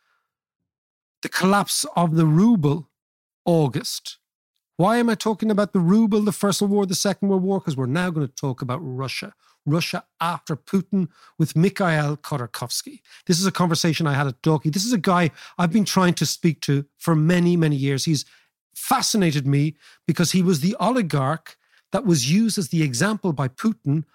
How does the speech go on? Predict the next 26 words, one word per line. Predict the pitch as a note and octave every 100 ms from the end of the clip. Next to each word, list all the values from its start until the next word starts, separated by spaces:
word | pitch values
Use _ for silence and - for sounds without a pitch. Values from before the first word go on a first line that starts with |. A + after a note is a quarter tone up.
| _ _ -
of | E3 - -
people | G3+ F3+ - F3+
who | E3+ F3
crossed | - A3+ A3+ G3+ -
Putin. | - C3 - A#3 _ _ _ _ _ _ _ _ _ _ _ _ -
Khodorkovsky | G#3 A3 - G#3 - E3+ G3 A3 _
crossed | - E3+ G3+ - -
Putin | G3 E3+ E3+ F#3
in | F3
February, | - - F3+ F3 D#3+ C3 - _ _ _
February | - G3+ G#3+ G#3+ G#3 G#3 - _ _
of | D3 -
two | - G3+
thousand | - - E3 D#3+ C#3+ D#3 C#3+ _
and | C#3 C3+ B2+
four. | - - C3+ B2+ F3+ - _ _
By | -
September | B2+ D3+ - - G3+ F#3+
two | -
thousand | D#3+ E3+ E3 D3
and | C3
four, | - D#3+ D#3
Khodorkovsky | - B2 - C#3 -
was | B2+ A2+
in | G#2+
prison | - B3 F#3+ G3+